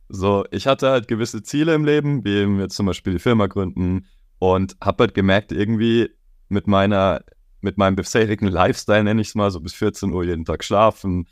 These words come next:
spät ins Bett gehen und go, da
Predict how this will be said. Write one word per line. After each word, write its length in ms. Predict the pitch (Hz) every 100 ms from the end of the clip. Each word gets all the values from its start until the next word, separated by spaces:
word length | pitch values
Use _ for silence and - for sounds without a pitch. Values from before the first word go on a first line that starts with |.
| _ _
spät 320 | _ 92 90
ins 160 | 82 -
Bett 260 | 107 -
gehen 440 | - 101 98 98 90
und 180 | 87 -
go, 260 | 110 110 _ _ _ _ _
da 260 | - 101